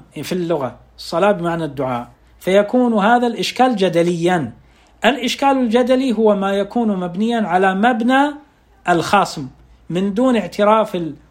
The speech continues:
المشكل بذلك المبنى، فيكون الوراد-، الورود بنائيا.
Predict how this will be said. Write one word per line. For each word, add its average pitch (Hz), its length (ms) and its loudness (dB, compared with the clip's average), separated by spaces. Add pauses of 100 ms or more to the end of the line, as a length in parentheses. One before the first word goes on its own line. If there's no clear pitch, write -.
(100)
المشكل 165 1080 -4 (440)
بذلك 165 400 0
المبنى، 123 380 -6 (2000)
فيكون 185 440 0
الوراد-، 208 680 0
الورود 214 440 2 (680)
بنائيا. 165 600 -2